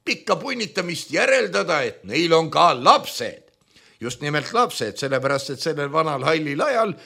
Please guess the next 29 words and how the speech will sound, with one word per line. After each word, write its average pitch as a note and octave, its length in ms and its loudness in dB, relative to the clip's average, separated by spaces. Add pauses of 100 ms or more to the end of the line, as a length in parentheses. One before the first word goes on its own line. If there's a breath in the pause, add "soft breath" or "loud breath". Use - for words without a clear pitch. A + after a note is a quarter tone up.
(280 loud breath)
sünnitati D#3 720 0
mitte E3 240 -6
laps, F#3 460 -6 (280 soft breath)
vaid F3+ 220 -2
juba A3 240 -2
sünnitati A#3+ 640 -6
ikka B3+ 160 -4
mitu E4+ 560 -6
tükki, A#2 540 -2
sest - 340 -12
sõda G#3+ 320 2
ka C4+ 320 -2
ja A3+ 160 2 (380 loud breath)
just G4 260 -12
nimelt C#3 320 -6
mitmuses F#3+ 800 -4
lapsed. A#3 560 -4 (800)
Ja D#3 80 0
kindlasti F#3+ 800 -4 (340 loud breath)
on C#3+ 320 -2
nad D3 240 -4 (160)
ise D3 400 -4
või G2 160 -4
olid A#2 400 -2
nad F#3+ 220 -8
ise G3+ 340 -6
pärit E3+ 560 -6 (680 soft breath)
veelgi A3 1000 4 (100)
palju F3+ 640 2